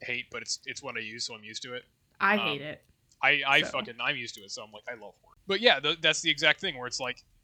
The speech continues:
Speaker 1: you know, you could, you could misspell a word, but you could spell another entirely different word correctly, and then your word processor won't flag it 'cause it's, it's not spelled wrong.
Speaker 2: Yeah, the, also, the other problem with word processors is that they'll often flag, like, character,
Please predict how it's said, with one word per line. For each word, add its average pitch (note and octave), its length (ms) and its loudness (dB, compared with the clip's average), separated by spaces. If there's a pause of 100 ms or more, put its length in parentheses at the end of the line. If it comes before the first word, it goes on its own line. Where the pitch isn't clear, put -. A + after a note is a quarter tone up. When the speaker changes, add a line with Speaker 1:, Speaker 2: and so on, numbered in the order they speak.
(160)
Speaker 1:
you C#3+ 100 -8
know, B2 100 -4
you B2+ 160 -8
could, C3+ 260 -2
you C3+ 140 -8
could D#3 200 -2
misspell D#3+ 440 6
a C#3 180 -2
word, B2+ 460 -2
but B2+ 120 -2 (120)
you B2 120 -10
could C3 120 -8
spell C#3 380 2 (260)
another C3 340 0 (460)
entirely C3 420 -2
different B2+ 300 -4
word A2+ 140 -14
correctly, A#2+ 460 -6 (200)
and C#3 80 -6
then B2+ 180 0
your B2+ 140 -4
word C#3+ 240 -2
processor C3 480 -2
won't A#2+ 260 -14
flag F#3 300 6
it D3+ 100 -2
'cause B2+ 160 -12
it's, A#2 180 -14
it's - 140 -18
not B2 160 -10
spelled F3 260 -4
wrong. G#2 180 -14 (360)
Speaker 2:
Yeah, G3+ 240 2
the, G#3 100 -2
also, B3+ 320 -2
the G#3+ 100 0
other A3+ 120 -2
problem F#3+ 240 -2
with E3+ 60 -8
word F3+ 200 -4
processors A3 580 -6
is F#3 120 -10
that - 180 -4 (120)
they'll F#3+ 140 -4
often F3+ 360 -2
flag, E3+ 380 -8
like, E3 140 -10
character, E3+ 680 -8